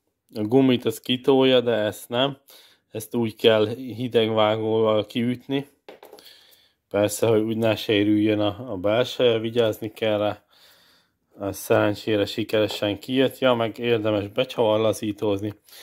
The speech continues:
Úgyhogy ez is kész. Mehet bele a, az új szilent, aztán zsírtalanítom, és akkor mehet a festés.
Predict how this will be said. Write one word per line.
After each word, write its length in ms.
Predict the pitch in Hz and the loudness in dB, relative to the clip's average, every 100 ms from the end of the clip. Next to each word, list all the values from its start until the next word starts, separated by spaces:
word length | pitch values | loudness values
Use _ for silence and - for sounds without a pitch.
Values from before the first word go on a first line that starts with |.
| - - - _ | -20 -20 -20 _
Úgyhogy 300 | 110 - 110 | -16 -4 4
ez 180 | 123 151 | 4 4
is 220 | 147 - | -2 -6
kész. 560 | - 117 110 - - - _ _ - 117 | -4 -2 -2 -6 -14 -20 _ _ -18 -4
Mehet 400 | 120 120 113 101 | 0 2 2 2
bele 300 | 110 107 101 | 2 2 2
a, 200 | 98 - _ _ _ _ _ _ _ _ _ _ _ _ _ | 0 -4 _ _ _ _ _ _ _ _ _ _ _ _ _
az 240 | _ 95 92 | _ -4 2
új 400 | 123 151 156 156 | 4 6 4 0
szilent, 800 | - - 123 120 110 110 - - _ _ _ _ _ _ _ _ _ 104 | -10 -6 0 2 0 -2 -10 -20 _ _ _ _ _ _ _ _ _ -4
aztán 460 | 107 - 101 101 | -4 -2 0 0
zsírtalanítom, 1120 | 104 143 143 135 120 117 113 107 - 104 101 101 _ _ _ _ _ _ _ _ _ _ _ _ _ _ | 2 2 2 2 2 2 0 -2 -2 -2 -2 -8 _ _ _ _ _ _ _ _ _ _ _ _ _ _
és 300 | - 95 - | -8 -6 -2
akkor 500 | 101 98 - - 101 | 0 0 -6 -2 0
mehet 280 | 98 98 92 | 2 0 0
a 60 | 98 | -4
festés. 800 | - 87 - - 95 92 - - | -4 -4 -4 -12 -12 -10 -14 -20